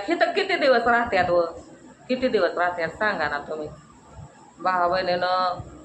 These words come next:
मी तर इतके आजारी आहे, हे आहे, तरी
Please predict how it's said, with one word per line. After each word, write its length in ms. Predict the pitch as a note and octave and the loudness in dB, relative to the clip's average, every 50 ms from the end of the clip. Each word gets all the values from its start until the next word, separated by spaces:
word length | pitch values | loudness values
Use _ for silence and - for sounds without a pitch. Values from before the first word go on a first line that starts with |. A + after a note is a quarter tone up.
| - - - | -18 -6 0
मी 120 | G#3 A3+ A3+ - | 0 0 2 2
तर 80 | A3 G#3+ | 2 4
इतके 320 | A3 A#3+ A#3+ - - A#3 | 4 2 2 0 2 4
आजारी 480 | A3 A3+ A#3 A#3 A3+ A3 A3 A3 A3 A3+ | 4 6 4 4 4 2 2 4 4 4
आहे, 280 | A3 G#3+ G#3 G3+ G3+ | 4 4 4 4 2
हे 240 | G#3 G#3 G#3+ G#3+ A3 | 2 2 2 2 2
आहे, 460 | A3 G#3+ G3+ F#3 F3+ F3+ F3+ F3+ F3+ - - - - - - - - - - - - - - - - - - - - - - - - - - | 2 0 2 2 4 4 2 2 0 -6 -14 -20 -20 -20 -20 -20 -20 -20 -18 -18 -18 -20 -20 -20 -20 -18 -18 -16 -16 -16 -18 -20 -20 0 2
तरी 480 | A#3 A#3+ B3 B3 B3+ B3 B3 B3 B3 | 4 4 6 6 6 8 8 6 6